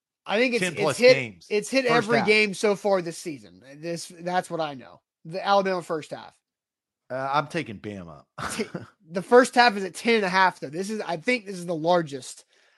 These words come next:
Speaker 1: first half spread they've had against, like, a Power Five opponent.
Speaker 2: Yeah, I still think that, uh,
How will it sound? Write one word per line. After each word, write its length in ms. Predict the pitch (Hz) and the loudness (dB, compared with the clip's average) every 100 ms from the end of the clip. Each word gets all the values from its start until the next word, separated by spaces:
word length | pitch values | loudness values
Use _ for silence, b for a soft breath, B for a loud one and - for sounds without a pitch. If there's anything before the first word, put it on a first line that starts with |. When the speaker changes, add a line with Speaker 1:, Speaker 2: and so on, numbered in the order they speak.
| _ | _
Speaker 1:
first 260 | - 190 - | -2 -2 2
half 220 | 180 156 | 2 2
spread 320 | - - 165 | -2 -2 -2
they've 180 | 156 147 | -2 -4
had 300 | 160 156 147 | -2 -2 -2
against, 340 | 165 190 165 170 | 2 0 0 -2
like, 180 | 165 | -4
a 60 | 147 | -4
Power 260 | 156 147 135 | -2 -2 -2
Five 220 | 135 113 | -10 -14
opponent. 400 | 107 113 92 85 _ _ _ _ _ _ _ _ _ _ _ _ _ | -16 -18 -18 _ _ _ _ _ _ _ _ _ _ _ _ _ _
Speaker 2:
Yeah, 280 | 156 160 147 139 | -4 -4 -6 -6
I 80 | |
still 320 | 143 - 185 165 | -6 -2 -2 0
think 320 | 160 143 - | -2 -2 -4
that, 220 | 135 120 - | -6 -6 -8
uh, 520 | 120 120 113 110 107 | -8 -8 -8 -10 -10